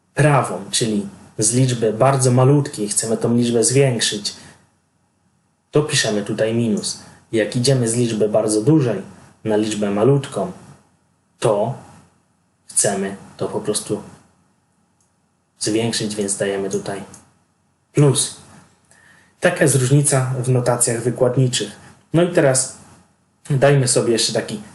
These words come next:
e, jakiś przykład, e, tej notacji wykładniczej, e, w którym połączymy sobie już, e, i liczby małe, i liczby duże. Dla przykładu weźmiemy sobie takie działanie.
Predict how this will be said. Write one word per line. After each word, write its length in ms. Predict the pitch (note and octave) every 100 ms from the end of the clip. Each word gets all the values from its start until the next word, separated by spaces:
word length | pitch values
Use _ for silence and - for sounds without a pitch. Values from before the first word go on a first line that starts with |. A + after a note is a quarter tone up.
| -
e, 80 | -
jakiś 420 | G#3+ A3 - G#2+
przykład, 720 | - - F#3+ F#3 D#3 C3+ - - - - -
e, 200 | A#2 A2+
tej 220 | C3 B2
notacji 460 | A#2 B2 A2 B2
wykładniczej, 760 | A2+ G#2+ A#2+ B2 A2+ G#2+ G#2+ G#2 - - -
e, 200 | B2 A2+
w 120 | A2
którym 400 | - B2 A2+ A2+
połączymy 680 | G#2 B2+ A#2+ A#2+ - D3 B2+
sobie 400 | A#2+ A2+ G#2+ G#2 G#2 - -
już, 480 | G#2+ G#2+ G#2 - -
e, 260 | A2 G#2+ G2 - - - - _ D#3+
i 240 | C#3+ B2+
liczby 460 | A#2 A#2+ A#2 A2+ A2
małe, 340 | C3+ C3 A#2+
i 120 | A#2+
liczby 320 | G#2+ G#2 -
duże. 460 | G2 D#3 D#3+ C3+ B2 - - - _ _ _ _ - - _ _ _ _ -
Dla 320 | A2+ G#2+ C3
przykładu 600 | C3 B2+ - C3+ C3+ A#2
weźmiemy 500 | A2 A2 A#2 A2+ A2
sobie 460 | - G#2+ G2+ G#2 G2+ - - - _ _
takie 280 | - A2 A#2
działanie. 520 | A2 A2+ A#2+ A2+ F#2